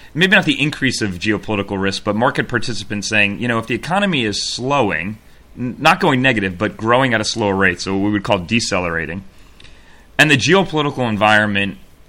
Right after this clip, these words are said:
globally is questionable, maybe I don't wanna own U S equity in that environment. And so I think that's what happened in December,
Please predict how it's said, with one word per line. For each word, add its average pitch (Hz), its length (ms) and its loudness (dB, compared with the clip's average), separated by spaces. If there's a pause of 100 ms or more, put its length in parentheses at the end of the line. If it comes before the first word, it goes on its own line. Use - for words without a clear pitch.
(140)
globally 107 960 0
is 101 180 -2
questionable, 85 880 -4 (720)
maybe 151 380 4
I 147 40 6
don't 135 160 2
wanna 117 220 2
own 110 220 0
U 104 160 0
S 95 140 -6
equity 98 320 -2
in 87 100 -4
that 85 160 -2
environment. 85 640 -8 (1040)
And - 100 0
so 151 80 2
I 143 60 4
think 151 280 0
that's 127 280 4
what 117 160 -2
happened 117 360 0
in 101 120 -2
December, 107 640 -2